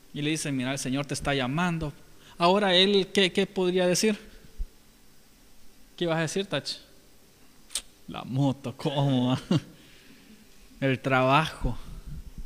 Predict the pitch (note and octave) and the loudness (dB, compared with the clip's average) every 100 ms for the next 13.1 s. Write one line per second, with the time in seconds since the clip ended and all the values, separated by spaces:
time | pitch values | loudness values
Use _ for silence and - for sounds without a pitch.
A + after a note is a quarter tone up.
0 | - - B2+ A2+ - - C#3 D3+ D3 C3 | -12 -8 -8 -6 -8 -4 0 0 0 -2
1 | A#2+ - - - - - G#3+ A3+ G#3+ - | -4 -8 -20 -20 -18 -10 -4 -2 -2 -6
2 | - - - - - - - - - - | -20 -20 -20 -20 -20 -20 -20 -20 -20 -20
3 | - - - - - - B2+ - F3+ F3 | -20 -20 -20 -18 -16 -6 -4 0 2 2
4 | C#3+ B2+ D3+ C#3+ D#3 F3+ C#3+ C3+ - B2 | 0 -2 -4 -4 -6 -6 -4 -4 -4 -4
5 | B2+ D#3 F#3 D#3+ C3+ B2+ A#2 D3+ F#3+ E3 | -2 -4 -4 -4 -2 -2 0 0 -2 -2
6 | C#3 B2+ - - - - - - C3 C#3 | -4 -6 -12 -20 -20 -20 -20 -10 -4 -4
7 | C#3+ D3 - C3+ C#3+ C3+ C3 A#2 D3+ E3 | -4 -6 -4 -2 -2 0 -2 -4 -4 -4
8 | F3+ - C#3+ C3+ - - - - - - | -4 -6 -8 -10 -14 -20 -20 -20 -20 -20
9 | - - - - - - F#3 G3+ F3+ D3 | -20 -20 -20 -20 -18 -14 -8 -8 -10 -8
10 | C3 A#2 - - - D#3 F3+ F#3 E3+ D#3 | 0 0 0 -4 0 4 6 4 0 -4
11 | - - - - - F#3+ F#3 D#3+ - C#3 | -6 -8 -12 -18 -14 -12 -12 -16 -8 -2
12 | C3 B2+ - C#3 C#3 C3+ C3 B2 B2+ C#3+ | -2 0 0 0 0 0 -2 -4 -2 0
13 | F3+ | -2